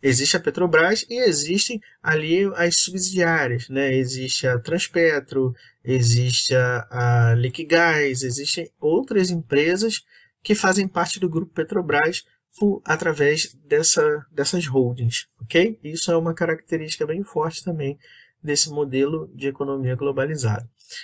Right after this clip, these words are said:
Galera, é basicamente isso. Eu espero que vocês tenham conseguido entender direitinho. Utilizem a plataforma aí pra mandar as dúvidas. É, podem me procurar, não fiquem com vergonha.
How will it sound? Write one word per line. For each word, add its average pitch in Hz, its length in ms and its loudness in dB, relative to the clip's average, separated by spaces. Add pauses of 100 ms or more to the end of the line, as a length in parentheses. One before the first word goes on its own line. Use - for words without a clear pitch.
(140)
Galera, 165 560 2
é 151 80 0
basicamente 170 640 0
isso. 156 440 -2
Eu 147 140 -4
espero 139 640 0
que - 160 -10
vocês 135 400 -2
tenham 131 420 -2
conseguido 131 440 -4
entender 131 420 -2
direitinho. 131 760 -2
Utilizem 143 520 -4
a 143 60 -8
plataforma 127 640 -4
aí 123 100 -2
pra 123 140 -4
mandar 117 300 4
as 113 80 4
dúvidas. 135 540 -4 (480)
É, 120 240 2
podem 135 260 -2
me 139 120 -6
procurar, 127 440 -2
não 113 120 -4
fiquem - 280 -10
com 127 160 -4
vergonha. 123 640 0